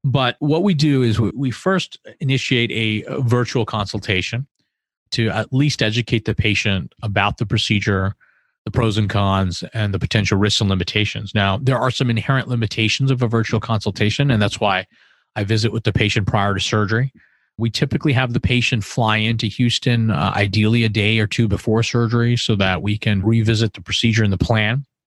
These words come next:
And then I encourage, actually, it's required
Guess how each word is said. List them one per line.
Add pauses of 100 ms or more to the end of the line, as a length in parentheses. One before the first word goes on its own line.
(440)
And
then (460)
I
encourage, (340)
actually,
it's
required